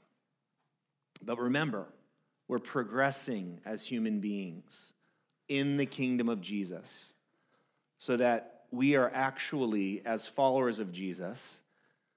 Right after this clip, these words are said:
called to work hard for justice, but to never demonize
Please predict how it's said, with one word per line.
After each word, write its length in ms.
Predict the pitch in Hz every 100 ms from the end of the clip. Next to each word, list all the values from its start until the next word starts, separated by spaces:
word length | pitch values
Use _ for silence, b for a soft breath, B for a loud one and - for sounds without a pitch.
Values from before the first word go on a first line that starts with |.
| _ _
called 640 | - - 156 151 143 120 104
to 140 | 117
work 320 | 107 117 104
hard 840 | - - - 135 135 127 127 107
for 160 | 98 117
justice, 880 | 95 104 98 - 92 87 - - - _ _ _ _ _ _ _ _ _ -
but 140 | 123
to 120 | -
never 1200 | 117 113 135 147 160 170 160 143 113 110 87 - - _ _ _ -
demonize 1040 | 101 120 139 135 131 131 127 123 - -